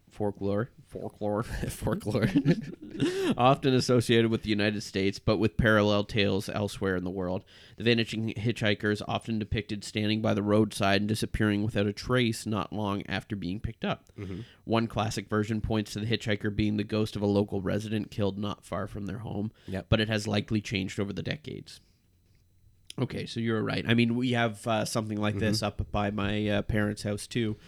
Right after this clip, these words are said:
Speaker 1: of a guy that used to jog the road 'cause he got hit by a car
Speaker 2: Mm-hmm.
Speaker 1: because there's no lights up there.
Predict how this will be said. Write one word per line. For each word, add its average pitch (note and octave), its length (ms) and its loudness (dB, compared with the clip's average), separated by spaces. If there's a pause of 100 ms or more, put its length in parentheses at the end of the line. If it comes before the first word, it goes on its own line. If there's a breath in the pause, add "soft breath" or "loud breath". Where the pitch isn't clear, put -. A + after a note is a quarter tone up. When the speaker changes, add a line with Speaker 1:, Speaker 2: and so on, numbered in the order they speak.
(280 loud breath)
Speaker 1:
of G#2 160 -4
a G2+ 360 0 (240)
guy G#2 220 -2
that F2+ 100 -2
used G2+ 200 -4
to G#2+ 80 -6
jog G#2+ 360 -4
the G2+ 80 -8
road G2+ 340 -4
'cause - 100 -10
he A2 60 -4
got G2+ 160 -2
hit A2 160 -6
by G#2 120 -4
a G#2 120 -4
car G#2+ 440 -6
Speaker 2:
Mm-hmm. G2 180 -10
Speaker 1:
because G#2 240 -4
there's G2+ 180 -8
no G#2 100 -2
lights G#2 400 -4
up - 160 -8
there. G#2+ 300 -8